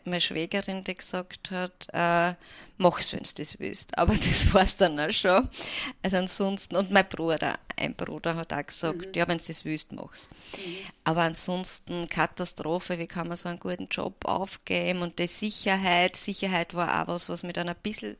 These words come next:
Speaker 1: zurückgehalten hätte fast. Ähm, äh, eben die finanzielle Sicherheit.
Speaker 2: Mhm.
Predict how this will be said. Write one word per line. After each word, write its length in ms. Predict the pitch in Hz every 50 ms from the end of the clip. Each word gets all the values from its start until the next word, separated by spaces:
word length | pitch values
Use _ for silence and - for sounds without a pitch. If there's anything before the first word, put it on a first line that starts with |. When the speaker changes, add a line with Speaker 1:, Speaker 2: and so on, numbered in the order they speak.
| _ _
Speaker 1:
zurückgehalten 640 | - - 233 233 - - - 175 156 156 - 156 170
hätte 240 | 170 160 143 - -
fast. 400 | - 175 175 208 214 - - - - - - - - - - - - - - - - - - - _ -
Ähm, 320 | 170 170 170 170 175 - - - - _ _ -
äh, 1600 | - - - - - - - - - - - - 50 50 - 50 50 50 - - - - - - - - 208 - - - - 170
eben 100 | 175 175
die 60 | 180
finanzielle 580 | - - 180 175 170 - - 180 175 170 180 190
Sicherheit. 800 | - - - 185 - - - 190 190 196 185 185 190 202 - - - -
Speaker 2:
Mhm. 280 | 208 180 165 185 196